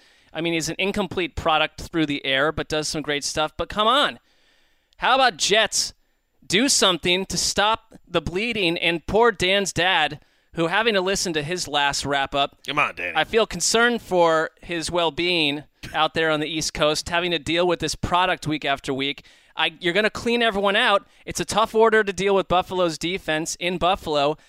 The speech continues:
Speaker 1: But come on, Jeremy Bates. Take the handcuffs off and show us something down the stretch with Sam Darnold. Give, s-, give you something to go into the offseason with. It irritates me how they run this offense when Darnold's been in there.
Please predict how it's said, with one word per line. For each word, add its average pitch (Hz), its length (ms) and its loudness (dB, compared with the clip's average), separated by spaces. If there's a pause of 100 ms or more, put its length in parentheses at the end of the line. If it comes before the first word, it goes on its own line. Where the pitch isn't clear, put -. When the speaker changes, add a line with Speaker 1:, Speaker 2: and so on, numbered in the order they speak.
(240)
Speaker 1:
But 180 140 -2
come 220 180 0
on, 262 380 0
Jeremy 175 400 2
Bates. 147 500 -2 (300)
Take 220 240 -6
the 226 80 -2
handcuffs 214 560 0
off 165 260 4
and 156 100 -4
show 214 280 4
us 185 120 2
something 170 380 0
down 170 200 -2
the 165 60 -4
stretch - 360 0
with 143 80 -6
Sam 165 260 -2
Darnold. 151 420 0
Give, 226 120 -2
s-, - 220 -4 (280)
give 269 160 2
you 285 120 4
something 269 440 4
to 208 60 4
go 214 160 4
into 220 160 2
the 190 100 2
offseason 170 640 2
with. 120 260 -10 (500)
It 196 120 -2
irritates 240 640 2
me 156 300 0 (140)
how 190 160 0
they 185 120 0
run 196 220 2
this 175 160 0
offense 180 440 2
when 147 120 -4
Darnold's 151 340 0
been 143 120 -4
in 151 120 -4
there. 120 240 -10